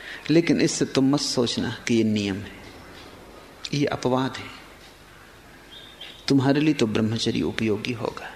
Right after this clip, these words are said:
तुम्हारे पास तो शक्ति इतनी कम है कि तुम उसे ब्रह्मचर्य में न बचाओगे, तो तुम्हारे पास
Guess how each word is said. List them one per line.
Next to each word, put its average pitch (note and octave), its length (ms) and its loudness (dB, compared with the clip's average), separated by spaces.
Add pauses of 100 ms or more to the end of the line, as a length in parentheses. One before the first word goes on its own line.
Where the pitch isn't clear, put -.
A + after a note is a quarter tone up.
(1200)
तुम्हारे D#3 280 2
पास F3 280 2
तो C#3+ 80 2
शक्ति - 420 0
इतनी C#3 260 2
कम D3 260 0
है C#3+ 120 2
कि B2+ 100 -6
तुम B2 180 2
उसे A#2+ 200 0
ब्रह्मचर्य A#2 640 0 (640)
में A#2 120 0
न A#2 160 0
बचाओगे, G2 640 -2 (1080)
तो A2 60 -4
तुम्हारे A2+ 340 0
पास A2+ 360 -2